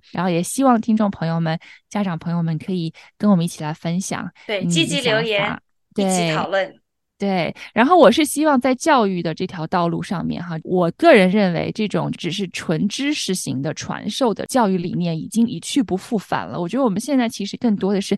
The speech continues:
Speaker 1: 我们要怎么培养一个人，一个真正的人类，他的情感。我觉得这是我们这一代父母的一个关于教育学的一个任务。我们不是想要去培养一个获得高分的一个学习的机器，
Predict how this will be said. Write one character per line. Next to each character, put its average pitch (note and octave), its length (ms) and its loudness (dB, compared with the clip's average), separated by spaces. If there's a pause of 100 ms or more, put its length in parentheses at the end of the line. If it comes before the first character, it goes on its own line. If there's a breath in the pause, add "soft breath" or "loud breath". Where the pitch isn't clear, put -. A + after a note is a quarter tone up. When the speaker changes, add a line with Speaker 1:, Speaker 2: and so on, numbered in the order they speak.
(340 loud breath)
Speaker 1:
我 E3+ 80 2
们 G3+ 120 6
要 C4+ 140 6
怎 F#3 100 0
么 E3+ 100 2
培 F3 260 -4
养 G3+ 200 2
一 - 80 -4
个 F#3+ 140 -2
人， D#3+ 520 -2
一 F#3 100 -6
个 G#3 100 -2
真 A3+ 220 4
正 B3 120 2
的 G3+ 120 4
人 D3+ 260 -2
类， G#3+ 260 0 (320 loud breath)
他 B3 140 -2
的 G3+ 140 2
情 F3 480 0
感。 - 260 -4
我 G#3 180 6
觉 G3 220 4
得 D4 140 6
这 F#4 120 6
是 D4+ 140 -2
我 F#3 180 0
们 D3+ 260 -4
这 D4+ 140 -2
一 E3 220 -2
代 E3+ 380 -2
父 A#3 100 4
母 E3+ 220 0
的 C3 120 -6
一 - 160 -6
个 D#3 360 -2
关 G#3 160 2
于 D#3 120 0
教 F3+ 240 4
育 E3 80 0
学 D#3+ 280 -2
的 F3 80 2
一 F3 40 0
个 F#3 140 2
任 F3 260 0
务。 - 140 -8
我 F#3+ 100 0
们 F3+ 160 2
不 F#3 140 -4
是 F#4 140 4
想 E3 180 2
要 D#3 160 -4
去 D3+ 420 -6 (220)
培 D#3 240 -4
养 D#3 220 -2
一 F3 100 -4
个 D#3+ 260 -2 (280 loud breath)
获 A3+ 160 2
得 D3+ 140 -2
高 F3+ 220 2
分 F3 300 -2
的 D3+ 140 -2
一 D#3+ 100 -6
个 E3 220 -2
学 D3 240 -6
习 D3+ 200 -10
的 D#3 120 -6
机 F3 240 -10
器， - 260 -6